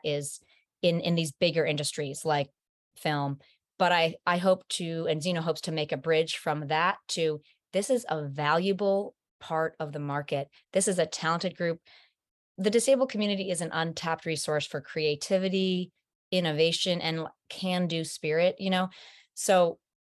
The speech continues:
we, we hope to, to widen that conversation. I think you're right, that often it is, like, that uncomfortable moment of, like,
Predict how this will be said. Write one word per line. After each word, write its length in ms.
we, 280
we 160
hope 260
to, 260
to 180
widen 380
that 180
conversation. 540
I 80
think 200
you're 120
right, 240
that 180
often 260
it 120
is, 220
like, 280
that 300
uncomfortable 440
moment 240
of, 100
like, 200